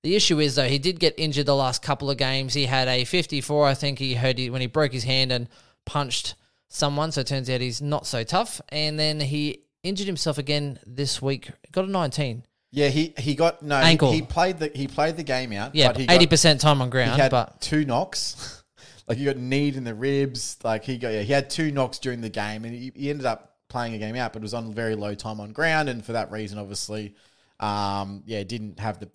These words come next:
Speaker 2: greatest of scores.
Speaker 1: Well, eighty percent time on ground, he, he got there.
Speaker 2: Yeah, well, that's
Speaker 1: Didn't do
Speaker 2: not,
Speaker 1: anything, but he got there.
Speaker 2: again, as a forward, it's not great. Now, the problem is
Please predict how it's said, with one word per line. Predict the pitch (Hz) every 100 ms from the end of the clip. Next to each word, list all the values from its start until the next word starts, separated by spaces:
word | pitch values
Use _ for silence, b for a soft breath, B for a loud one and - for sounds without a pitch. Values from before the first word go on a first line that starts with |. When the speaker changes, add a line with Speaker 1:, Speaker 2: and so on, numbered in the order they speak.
| _
Speaker 2:
greatest | 113 107 104
of | 107
scores. | - 170 208
Speaker 1:
Well, | 196 208
eighty | 202
percent | 147 139 202 -
time | 208
on | 139
ground, | 123 156 240
he, | 240 214 190
he | 190 202 202 - 190
got | 202 -
there. | 65 175 - _
Speaker 2:
Yeah, | 156 117 113
well, | 113
that's | 117
Speaker 1:
Didn't | 196 175
do | 160
Speaker 2:
not, | 185
Speaker 1:
anything, | 131 160
but | 156
he | 139
got | 185
there. | 123 147
Speaker 2:
again, | 139 123
as | 127
a | 123
forward, | - 165
it's | 117
not | 117
great. | 135 127
Now, | 147
the | 151 147
problem | 208 240 156
is | 151 113 113 135 -